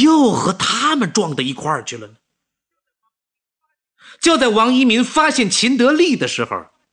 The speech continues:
秦德利也看见王一民了。这小子忙一扭身儿，躲到新盖楼房的青砖垛后面去了。从前那些青砖垛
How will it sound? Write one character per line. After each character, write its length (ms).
秦 400
德 200
利 420
也 280
看 440
见 260
王 240
一 80
民 300
了。 80
这 100
小 160
子 60
忙 220
一 100
扭 200
身 160
儿， 140
躲 200
到 80
新 400
盖 160
楼 260
房 320
的 160
青 440
砖 300
垛 240
后 260
面 120
去 140
了。 60
从 260
前 240
那 100
些 140
青 240
砖 160
垛 320